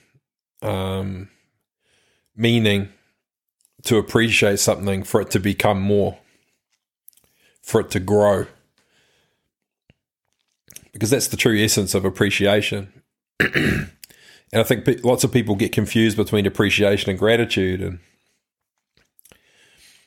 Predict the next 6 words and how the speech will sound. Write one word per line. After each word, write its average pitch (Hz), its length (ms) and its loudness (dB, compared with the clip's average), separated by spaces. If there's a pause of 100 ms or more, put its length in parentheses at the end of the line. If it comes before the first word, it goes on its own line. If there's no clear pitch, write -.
(1900)
where 107 440 0 (120)
gratitude 117 680 2
is, 101 600 0 (1500)
you 107 120 -4
know, 104 120 2
gratefulness, 107 920 0